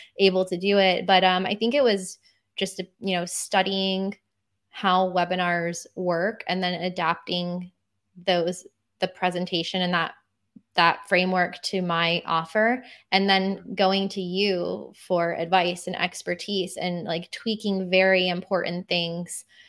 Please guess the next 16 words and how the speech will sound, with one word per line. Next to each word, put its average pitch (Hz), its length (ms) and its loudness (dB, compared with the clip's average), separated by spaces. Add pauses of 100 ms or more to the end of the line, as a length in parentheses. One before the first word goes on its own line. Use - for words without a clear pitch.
(280)
in 214 140 2
the 185 60 0
webinar 175 440 0
that 175 100 0
allowed 170 320 4
us 175 240 0
to 175 460 -4
get 175 220 4
that 170 200 4
result. 170 500 0
And 190 120 0
then 180 120 0
also 180 500 0
having 175 680 -4 (420)
qualified 185 880 4
people 202 720 -2